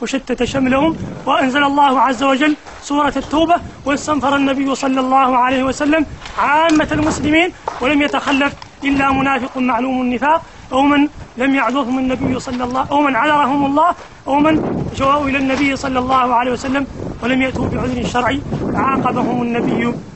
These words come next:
صلى الله عليه وسلم وهجرهم. ولكن طالت الأيام وأعد الروم عدتهم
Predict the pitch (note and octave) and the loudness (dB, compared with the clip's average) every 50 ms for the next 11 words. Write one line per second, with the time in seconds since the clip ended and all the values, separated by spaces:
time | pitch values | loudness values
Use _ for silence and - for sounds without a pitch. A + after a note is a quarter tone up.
0 | - - - B3+ B3+ B3 A#3 A#3+ A#3+ B3 B3 A3 A#3 G#3+ G#3 A3+ B3 A#3+ A3+ A3 | -14 -10 -8 -6 -4 -4 -2 0 0 0 2 2 2 0 0 0 0 -2 -4 -4
1 | G#3+ B3 A#3+ A3+ A#3 A#3 A3 - - - - - - G#3 F3+ A3+ G3+ A3 A3 G#3 | -6 -6 -4 -2 -4 -4 -4 -8 -10 -10 -12 -12 -10 -6 -6 -2 0 0 0 0
2 | F#3 F#3 E3 - - - - - - - A#3 B3+ C4 C4+ - C4 A#3+ A#3 C#4 C4+ | -2 -4 -8 -12 -16 -20 -20 -16 -8 -4 -2 -2 -2 -2 -2 -4 -4 -2 0 0
3 | B3+ A#3+ A#3 - A#3+ B3 B3 A3 G#3 A3+ B3 B3 G#3 F3+ - - - - - - | 0 0 -2 -4 -6 -8 -6 -6 -2 0 0 0 -2 -4 -8 -16 -20 -20 -12 -6
4 | B3 B3+ C4 C#4 C4 A#3 B3+ C4+ B3+ F#3+ B3+ B3 A#3 B3+ C4 A#3+ A#3+ G#3 A#3 C4 | -2 0 0 2 2 0 0 -2 -2 -2 -2 -2 0 0 0 0 0 0 -2 -4
5 | - C4 C4 B3+ C4+ C4+ C4+ A#3 | -2 -2 -2 0 0 0 0 0